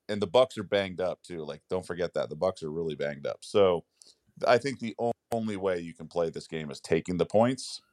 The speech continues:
because that's kind of a big number for a, a game with a low scoring, but I think the under is the r-, better play.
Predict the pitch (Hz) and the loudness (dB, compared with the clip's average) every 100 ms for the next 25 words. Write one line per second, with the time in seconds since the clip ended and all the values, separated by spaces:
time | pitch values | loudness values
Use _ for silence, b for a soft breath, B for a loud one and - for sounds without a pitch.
0 | _ _ _ - 80 87 95 - - 117 | _ _ _ -4 2 4 4 2 0 2
1 | 87 73 78 78 85 80 76 - 73 71 | 2 2 0 2 0 2 0 0 -4 -4
2 | - 78 80 80 78 80 82 - 76 76 | -8 -4 0 0 0 2 2 2 0 2
3 | 95 92 76 85 127 - - 80 87 80 | 2 4 4 4 2 4 4 4 0 0
4 | 73 69 - 78 60 53 58 | -2 -6 -2 0 0 -2 -2